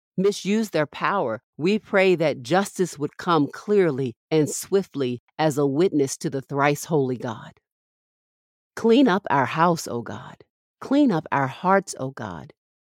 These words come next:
And let us govern these bodies in submission to your word and to your will, O Lord. And these are things that we cannot do in our own strength. We cannot,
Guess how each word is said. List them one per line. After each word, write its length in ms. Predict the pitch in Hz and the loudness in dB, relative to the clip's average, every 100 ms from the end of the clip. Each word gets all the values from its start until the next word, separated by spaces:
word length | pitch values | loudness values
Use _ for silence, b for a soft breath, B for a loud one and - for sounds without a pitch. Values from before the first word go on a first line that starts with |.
| _ _ - | _ _ -4
And 180 | 175 175 | 0 2
let 160 | 202 | 2
us 160 | 226 135 | 0 -2
govern 380 | 170 180 202 180 | -2 0 2 0
these 200 | 160 135 | -2 0
bodies 420 | 156 165 180 143 | 2 2 2 0
in 120 | 143 | -2
submission 580 | - 139 151 175 180 160 | -2 0 0 0 -2 -2
to 140 | - | -2
your 320 | 151 143 185 196 | -2 0 2 2
word 400 | 151 135 131 123 | 2 2 2 0
and 160 | 143 | -2
to 160 | - 165 | -2 -4
your 340 | 147 160 202 | -2 2 2
will, 320 | 185 143 131 - | 2 2 0 -2
O 120 | 120 | -4
Lord. 480 | 120 135 147 127 113 _ _ 165 | -4 -2 -2 -4 -6 _ _ 0
And 120 | 175 | 4
these 200 | 240 254 | 4 2
are 80 | 202 | 2
things 280 | 185 180 165 | 4 4 2
that 140 | 147 | 0
we 80 | 156 | 0
cannot 480 | 175 165 160 92 135 | 0 2 2 0 0
do 180 | 147 | 0
in 80 | 139 | 0
our 180 | 123 120 _ - | -2 -6 _ -6
own 220 | 143 131 | -2 -2
strength. 440 | - - 165 135 - _ _ - | -2 -2 0 0 -4 _ _ -2
We 160 | 175 | -2
cannot, 460 | - 196 175 196 | 0 0 2 2